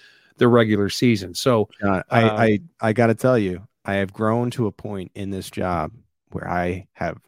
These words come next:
Speaker 2: begun hearing Chiefs fans in my head as we talk, and I can hear you guys right now.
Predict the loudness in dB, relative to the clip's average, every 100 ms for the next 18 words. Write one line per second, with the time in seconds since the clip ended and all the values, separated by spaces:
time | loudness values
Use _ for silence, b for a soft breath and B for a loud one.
0 | _ -12 -4 -2 -2 -4 -4 -4 -4 -8
1 | -8 -8 -10 -12 -12 -12 -12 -10 -10 -8
2 | -8 -8 -10 -12 -14 -10 -8 -8 -8 -10
3 | -8 -4 -2 2 2 2 0 -2 -2 0
4 | 0 0 0 0